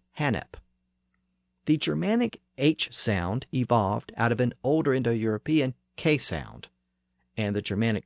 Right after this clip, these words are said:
P sound evolved out of an older Indo-European B sound. So if we apply those two sound changes in reverse,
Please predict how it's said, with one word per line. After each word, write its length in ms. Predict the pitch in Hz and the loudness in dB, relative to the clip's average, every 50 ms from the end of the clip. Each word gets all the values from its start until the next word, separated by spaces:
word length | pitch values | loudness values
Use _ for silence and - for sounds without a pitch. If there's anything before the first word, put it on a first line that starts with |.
| _ _ - | _ _ -6
P 200 | - 220 233 247 | -2 -2 -2 -2
sound 540 | - - - 92 78 78 80 120 143 - - - | -2 0 0 0 0 0 -2 -2 -4 -6 -6 -4
evolved 540 | 120 110 - 104 101 95 95 95 98 - - - | -4 -2 0 0 0 0 0 -2 -4 -6 -8 -4
out 140 | 104 110 107 | -2 -2 0
of 80 | 107 | 0
an 140 | 113 113 107 _ - | 0 -2 -4 _ -2
older 320 | 110 110 104 98 107 104 | 0 0 0 0 0 -2
Indo-European 840 | 101 107 104 104 101 98 95 95 85 - - 139 143 131 123 123 123 _ _ _ _ _ - | -2 -2 -4 -4 -4 -2 -2 -2 -2 -2 -2 -2 0 0 0 -2 -4 _ _ _ _ _ -4
B 160 | 175 175 151 | -2 -2 -2
sound. 520 | - - - 78 67 - - - _ _ _ _ _ _ _ _ _ _ _ _ _ _ _ _ _ _ | -4 -4 -4 -6 -6 -8 -14 -20 _ _ _ _ _ _ _ _ _ _ _ _ _ _ _ _ _ _
So 240 | - - - 175 - | -2 0 0 0 2
if 180 | - 170 - | 0 -2 0
we 120 | 190 185 170 | 0 0 -2
apply 420 | - - - 202 190 208 208 214 | -2 -2 -4 -4 -2 0 0 0
those 300 | 185 170 156 156 156 - | 2 2 2 2 2 -2
two 200 | - - 143 139 | -2 -2 -2 -2
sound 520 | 131 - - - 123 123 127 131 120 - | -2 -2 -2 -2 0 0 0 0 -2 -2
changes 420 | - - 120 113 110 - 101 101 - | -2 0 0 0 0 0 -2 -4 -4
in 100 | 95 92 | -4 -4
reverse, 640 | 87 90 - - 165 196 170 - - - - - | -4 -6 -4 -2 0 0 0 0 0 -2 -4 -4